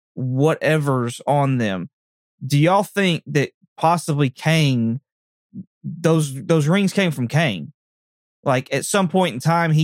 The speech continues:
either sent them back or something along those lines, or he has scattered weapons to a certain extent.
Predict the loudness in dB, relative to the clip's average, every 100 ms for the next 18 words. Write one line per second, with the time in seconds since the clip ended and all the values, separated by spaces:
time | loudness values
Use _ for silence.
0 | 2 0 -2 -2 -2 -2 0 0 2 0
1 | -2 -6 -4 -2 -2 -4 -2 -2 -2 -2
2 | 0 0 0 0 0 0 0 0 -2 0
3 | 0 0 -2 -2 0 0 -2 0 0 0
4 | -4 -4 -8 _ -4 -4 -2 -4 -2 -8
5 | -4 -4 -4